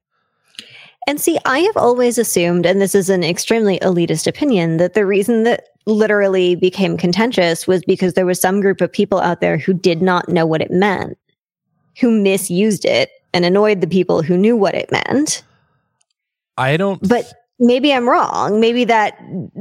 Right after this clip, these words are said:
Speaker 1: group of people never actually existed in the first place.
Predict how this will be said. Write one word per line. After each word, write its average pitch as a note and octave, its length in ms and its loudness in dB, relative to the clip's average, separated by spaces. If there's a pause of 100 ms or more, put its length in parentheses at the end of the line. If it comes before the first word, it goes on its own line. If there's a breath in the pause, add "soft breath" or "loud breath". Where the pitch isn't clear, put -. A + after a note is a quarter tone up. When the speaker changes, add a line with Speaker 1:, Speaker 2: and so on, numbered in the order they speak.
(140)
Speaker 1:
group A3+ 280 2
of G3+ 260 -2
people G3+ 440 0 (220)
never G3+ 320 2
actually F#3+ 340 0
existed F3+ 420 -2
in F3 60 0
the E3+ 80 -2
first A3 240 -2
place. - 460 -8